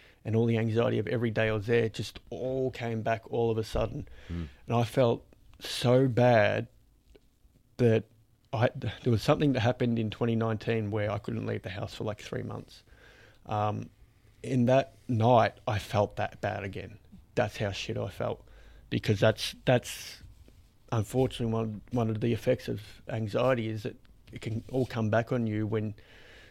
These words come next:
Speaker 1: you, you start, when it's all over.
Speaker 2: Mm.
Speaker 1: Um, and yeah, it was just re-, I, even at points,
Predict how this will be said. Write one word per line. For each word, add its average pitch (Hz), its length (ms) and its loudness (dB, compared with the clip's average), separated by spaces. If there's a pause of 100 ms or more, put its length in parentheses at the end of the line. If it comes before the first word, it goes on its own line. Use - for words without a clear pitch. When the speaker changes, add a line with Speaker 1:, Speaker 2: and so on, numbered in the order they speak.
(140)
Speaker 1:
you, 117 240 -6
you 123 100 -8
start, 113 360 -4
when 110 160 0
it's 107 100 -4
all 110 200 2
over. 104 340 0 (280)
Speaker 2:
Mm. 87 320 -8
Speaker 1:
Um, 104 420 -2 (840)
and 110 180 0
yeah, 113 100 6
it - 60 2
was 113 120 -2
just - 340 -6
re-, 120 220 4 (200)
I, 117 180 -4 (800)
even 143 260 6
at - 100 -2
points, - 640 -2